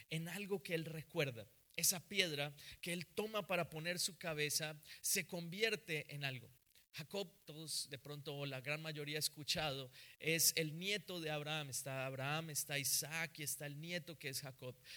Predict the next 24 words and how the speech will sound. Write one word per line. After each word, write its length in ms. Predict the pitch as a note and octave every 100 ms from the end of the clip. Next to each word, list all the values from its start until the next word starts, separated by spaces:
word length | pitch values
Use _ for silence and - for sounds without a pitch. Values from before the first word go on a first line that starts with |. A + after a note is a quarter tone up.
| -
Dios 360 | B2+ E3+ F3 -
escoge 560 | D#3+ - - G3+ G#3 G3
a 60 |
Abraham 440 | E3+ D#3+ C#3+ C#3+ D#3
y 60 |
le 100 | C#3+
dice, 300 | C3+ C#3+ -
"Ahora 360 | D3 D3+ D#3+ D#3
tú 140 | F#3+
vas 220 | F#3+ E3+ E3
a 80 |
ser 280 | D#3+ D3 C#3+
padre 340 | - D3 D#3 D#3+
de 100 | D#3
naciones", 640 | D#3 - C#3 D3 D#3 - - -
y 100 | E3
le 100 | E3
da 100 | D#3+
una 240 | E3+ E3+
promesa, 460 | - D3+ D3+ - B2
"En 200 | - C#3
ti 180 | B2+ E3
serán 300 | D#3+ D#3 C#3+
benditas 500 | C#3 C#3+ C3+ C3+ -